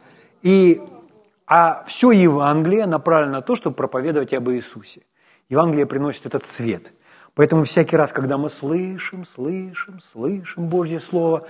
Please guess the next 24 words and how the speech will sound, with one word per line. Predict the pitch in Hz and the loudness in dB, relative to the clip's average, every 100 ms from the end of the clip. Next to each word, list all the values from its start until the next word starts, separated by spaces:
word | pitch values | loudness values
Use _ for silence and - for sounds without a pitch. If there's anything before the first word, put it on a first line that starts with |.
| - - - | -20 -12 2
мы | 170 | 4
нацелены | 170 165 - 180 165 151 | 6 2 2 4 4 0
на | 139 | -4
что? | 127 - 196 180 _ _ _ - | -6 -4 -4 -6 _ _ _ -12
Чтобы | - 160 151 160 - | -2 0 0 -2 -4
увидеть | 160 156 165 185 147 107 101 - - - - - | -2 0 0 0 0 -4 -10 -12 -20 -20 -20 -2
портрет – | - 151 - - 185 123 - - _ _ _ _ _ _ | 0 2 0 0 2 0 -6 -20 _ _ _ _ _ _
увидеть | 147 156 175 185 196 | 0 4 4 4 4
образ, | 202 175 139 110 | 6 6 4 0
чтобы | - - 165 170 | -4 0 4 4
знать | 147 196 185 - | 2 0 -2 -4
так | 240 233 175 | -2 0 0
же | 185 | 0
Бога | 160 190 160 151 | 4 6 6 0
хорошо, | 156 156 - 185 | -4 -4 -4 -4
как | 170 | -4
свою | - 165 156 | -2 0 2
жену. | 135 143 113 - _ _ _ _ _ _ _ | 0 -2 -4 -12 _ _ _ _ _ _ _
Слава | _ 165 156 | _ 2 4
Богу. | 143 123 | 4 6
Или | 139 | 6
как | 190 175 | 4 2
своего | - 175 170 175 | 4 4 6 4
мужа. | 180 165 110 | 4 2 0